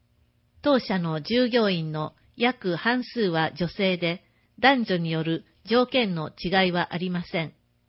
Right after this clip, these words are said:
研修の機会や仕事内容にも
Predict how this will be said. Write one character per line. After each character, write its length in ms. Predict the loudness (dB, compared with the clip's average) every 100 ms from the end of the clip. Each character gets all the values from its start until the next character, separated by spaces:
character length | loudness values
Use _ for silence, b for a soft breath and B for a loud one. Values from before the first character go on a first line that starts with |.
| _ _ _ _ _ _
研 240 | 0 0
修 220 | 0 -2 0
の 120 | -2
機 160 | -6
会 280 | -2 0 0
や 220 | 0 -2 b b -16
仕 180 | -4
事 280 | 0 2 2
内 260 | 2 0 2
容 160 | 0
に 140 | 0 -2
も 220 | -4 -6